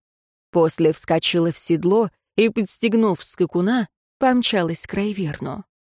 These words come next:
Дин Брейс улыбался. Он по достоинству оценил тактику рандиров.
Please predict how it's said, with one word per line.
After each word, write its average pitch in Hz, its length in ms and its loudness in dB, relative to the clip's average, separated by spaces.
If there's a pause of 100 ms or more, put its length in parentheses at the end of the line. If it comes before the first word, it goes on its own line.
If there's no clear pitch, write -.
(840)
Дин 170 460 2
Брейс 196 600 0
улыбался. 220 880 0 (320)
Он 185 220 2
по - 80 0
достоинству 185 760 2
оценил 196 600 4
тактику 208 480 -2
рандиров. 220 640 0